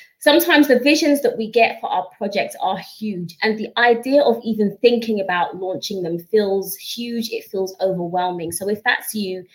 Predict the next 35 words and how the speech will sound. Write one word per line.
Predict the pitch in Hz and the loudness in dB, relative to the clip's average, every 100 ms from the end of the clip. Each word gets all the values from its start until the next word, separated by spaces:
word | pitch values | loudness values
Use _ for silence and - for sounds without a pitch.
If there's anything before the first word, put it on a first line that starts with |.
| - - | -14 2
this | 214 - | 2 4
episode | 196 202 190 190 180 | 0 0 2 2 2
is | 175 180 - _ 202 | 0 -2 -6 _ 2
absolutely | 196 - - 202 190 190 180 165 - _ _ _ - | 2 0 -2 0 0 0 -2 -4 -8 _ _ _ 4
for | 214 180 180 - | 4 6 2 -2
you. | 180 190 160 - | -8 -6 -6 0
So | - 285 | 4 4
if | 381 - | 4 0
the | 415 - | -6 0
project | 349 285 - - | 2 2 0 -2
is | 220 | -2
too | - 202 175 | -4 -8 -2
big, | 170 160 - _ - | -2 -2 -8 _ -8
what | 190 226 - - | 4 4 4 -4
should | - 196 202 | -2 -2 -2
you | 190 | -2
do? | 180 160 | 0 0
Now, | 170 190 | 0 2
I've | 233 247 | 2 2
got | - - | 0 -2
five | 254 247 262 254 254 - | 0 2 4 2 0 -10
tips | - 190 - - - - | -4 -4 -4 -12 -8 -2
for | 185 | 0
you. | 175 147 139 _ _ _ | 0 -4 -8 _ _ _
Now, | 254 247 | 4 4
the | |
first | 269 - 320 381 - | 2 4 4 4 2
one, | 254 - - _ _ _ | -2 -4 -10 _ _ _
first | - 302 - | 2 2 2
thing | 254 233 | 0 0
to | 220 | -4
do | |
is | 196 - 170 | -4 -6 -4
download | 196 180 175 170 170 | -2 0 -2 -2 -4
it. | - | -6